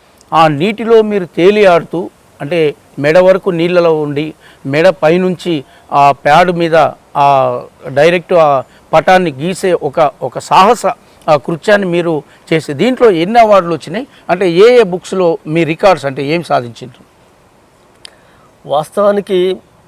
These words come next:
Speaker 2: భారతదేశ పటం మీద అది చాలా పెద్ద హిస్టరీ. అంటే ఆ పటం అంటేనే భయపడేటువంటి స్థితిలో ఉన్నటువంటి పిల్లలకు ధైర్యాన్ని నేర్పించాలని చిన్నప్పటి నుంచి నాకు స్విమ్మింగ్లో ప్రవేశం ఉన్నది.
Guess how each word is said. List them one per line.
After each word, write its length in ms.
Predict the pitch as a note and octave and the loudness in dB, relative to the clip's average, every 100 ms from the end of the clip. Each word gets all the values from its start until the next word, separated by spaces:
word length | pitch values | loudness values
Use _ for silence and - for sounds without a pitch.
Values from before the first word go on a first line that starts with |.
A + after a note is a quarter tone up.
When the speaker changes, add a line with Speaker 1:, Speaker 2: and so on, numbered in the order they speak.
| _ _ _ _ _ _ - | _ _ _ _ _ _ -12
Speaker 2:
భారతదేశ 520 | C3+ C#3+ F3+ F#3+ F3+ | -2 0 0 -2 -6
పటం 400 | F3+ F3 E3 F3 | -4 -2 -2 -2
మీద 160 | F3 F3 D#3 D3 E3+ - _ _ _ - | -2 2 2 2 -2 -12 _ _ _ -14
అది 180 | D3 C#3 - | -12 -12 -10
చాలా 160 | C3+ D3+ | -10 -6
పెద్ద 260 | D3+ C3+ | -6 0
హిస్టరీ. 800 | C3+ B2 C3 C3+ - F3 C#3+ E3+ - - | 0 0 -6 -14 -16 -14 -12 -12 -16 -14
అంటే 340 | C#3+ D#3 E3+ - _ _ _ _ _ _ _ - | -4 -4 -4 -10 _ _ _ _ _ _ _ -12
ఆ 20 | |
పటం 380 | - D#3+ G#3 G#3 | -2 0 2 0
అంటేనే 260 | G3+ G#3 | 0 -4
భయపడేటువంటి 720 | F3+ E3 F3+ G3 F3+ F3 E3+ | 2 2 2 0 -2 -4 -8
స్థితిలో 380 | D#3 F3 F#3+ F#3 | -8 -14 -4 -2
ఉన్నటువంటి 360 | F3 E3 D#3+ C#3+ | 0 -2 -4 -10
పిల్లలకు 640 | D#3+ F3+ F#3 F3+ E3 F3 | -6 -2 -2 -2 -8 -6
ధైర్యాన్ని 520 | C#3+ D3 F3 G3 F3+ | -2 -2 0 -2 -2
నేర్పించాలని 840 | D#3+ D3 D3 D3 C#3 C#3 C#3+ B2+ C#3+ _ _ - | -4 -8 -8 -2 -2 -2 -8 -8 -12 _ _ -16
చిన్నప్పటి 480 | - - E3+ F3+ F#3+ | -14 -8 -4 -4 -4
నుంచి 540 | F3 F3+ E3 F3 F3 E3 | -8 -12 -14 -12 -10 -6
నాకు 420 | D3+ C#3+ C#3+ C3+ _ _ _ _ | -6 -8 -12 -16 _ _ _ _
స్విమ్మింగ్లో 400 | - D#3 D#3 D3+ | -12 -8 -6 -6
ప్రవేశం 420 | C3+ B2+ B2+ B2+ B2+ | -4 -2 -2 -4 -8
ఉన్నది. 300 | A#2+ B2+ | -10 -14